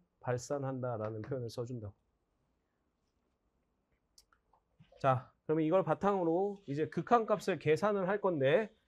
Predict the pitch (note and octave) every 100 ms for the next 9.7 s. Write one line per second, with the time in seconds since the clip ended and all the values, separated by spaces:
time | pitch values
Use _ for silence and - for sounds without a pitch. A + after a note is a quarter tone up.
0 | _ _ _ _ - E3+ E3 F3 A3+ G#3+
1 | G3+ G#3 F#3+ D#3+ E3+ F3 E3 C3 - _
2 | _ _ _ _ _ _ - F3 A#3 A3
3 | F3+ A#3+ A#3+ B3+ A3+ A3+ C#3 C4 F#3 F3
4 | E3+ D#3 A#2+ A#2 A2+ - _ _ _ _
5 | _ _ _ _ _ - C#3+ C#3 D#3+ F#3+
6 | G3 F#3 E3+ C3+ D#3 F#3+ F#3 F3 D#3+ C#3+
7 | D#3+ D#3 D3+ D3 E3+ D#3 A#2 - D3 -
8 | _ _ B2+ D#3 F3 E3 E3 - _ _
9 | _ _ - A#4 A#3 F#3 B2+